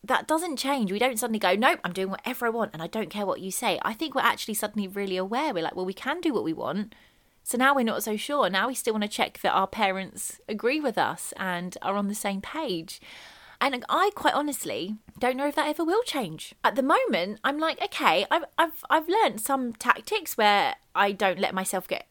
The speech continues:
you know, so panicky by it so easily." And I'm like, "Okay, Mum, we don't agree." And she'll go, "Okay." But it's not normally my mum that will really have the reaction to me.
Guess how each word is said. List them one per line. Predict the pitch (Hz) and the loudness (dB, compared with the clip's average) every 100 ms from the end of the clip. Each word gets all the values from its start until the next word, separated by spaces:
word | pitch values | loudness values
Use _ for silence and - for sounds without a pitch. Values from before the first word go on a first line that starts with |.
| - | -12
you | 202 | -8
know, | 160 | -6
so | 220 - 202 190 190 | -6 4 4 4 0
panicky | - 214 202 220 | -2 -2 -2 -4
by | 196 208 | 0 2
it | 214 | 0
so | - 196 | 0 0
easily." | 202 240 269 | 0 0 0
And | 262 | 0
I'm | 233 | -2
like, | 240 359 | -2 -4
"Okay, | - | -4
Mum, | 339 311 | 0 0
we | 311 | 0
don't | 311 311 | -2 -2
agree." | 269 226 226 | 0 2 2
And | 226 | 2
she'll | 302 | 0
go, | 294 285 339 | 2 2 2
"Okay." | - 311 311 - - - | 0 0 0 -6 -18 -6
But | 226 | 0
it's | 262 262 | 0 2
not | 381 - _ _ _ - | 0 0 _ _ _ -4
normally | 240 370 381 240 | 0 2 2 2
my | 208 208 | 4 4
mum | 262 415 196 | 4 4 2
that | 170 170 | -2 -4
will | 202 | -4
really | 247 247 | -2 -2
have | 214 220 | -4 -4
the | 208 | -4
reaction | 202 311 - - 214 | -2 -2 -4 -6 -4
to | 185 165 | -6 -8
me. | 135 - | -8 -10